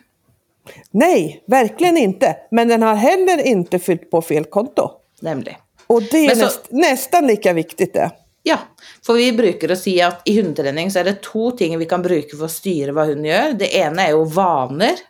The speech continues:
Speaker 2: det hun gjør ofte blir den god på. Så sørg for at den ikke får øvd seg på feil ting. Og det andre er konsekvenser. Og da
Speaker 1: Mm.
Speaker 2: kommer jo det her med å ta valg inn.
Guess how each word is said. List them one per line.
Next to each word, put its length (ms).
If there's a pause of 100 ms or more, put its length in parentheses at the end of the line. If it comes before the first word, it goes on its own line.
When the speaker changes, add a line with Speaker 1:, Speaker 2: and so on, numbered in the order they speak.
(600)
Speaker 2:
det 220
hun 160
gjør 160
ofte 240
blir 160
den 100
god 200
på. 100 (1000)
Så 160
sørg 320
for 140
at 100
den 140
ikke 260
får 160
øvd 240
seg 140
på 80
feil 260
ting. 300 (580)
Og 100
det 120
andre 320 (160)
er 100
konsekvenser. 920 (240)
Og 120
da 140
Speaker 1:
Mm. 100
Speaker 2:
kommer 220
jo 60
det 100
her 80
med 160
å 40
ta 100
valg 420
inn. 220